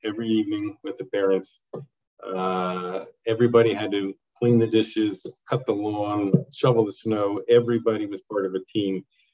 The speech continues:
So, um, what the, the greatest life lessons I learned were from around my own dining room table growing up, not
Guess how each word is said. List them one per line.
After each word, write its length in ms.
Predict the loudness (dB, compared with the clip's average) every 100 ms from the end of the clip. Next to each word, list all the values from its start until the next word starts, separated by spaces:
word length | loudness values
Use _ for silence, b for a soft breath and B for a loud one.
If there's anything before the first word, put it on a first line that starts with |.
| _ -20 -18
So, 460 | 2 4 4 0 -12 _ _ _ _ _ -6
um, 460 | -4 -2 -4 -6 -10 _ _ _ _ _ _ 0
what 300 | 4 4 2
the, 540 | -8 -10 -6 -2 0
the 80 | 2
greatest 320 | 4 4 4
life 240 | 4 2 2
lessons 300 | 0 -2 0
I 100 | 2
learned 240 | 2 -2
were 100 | -6
from 220 | -6 -6
around 400 | 0 2 0 -2 -12 -10
my 100 | -4
own 240 | -2 0
dining 220 | 0 0
room 140 | -2 -4
table 200 | -2 0
growing 260 | 0 -2 -4
up, 140 | -6 -4
not 220 | -2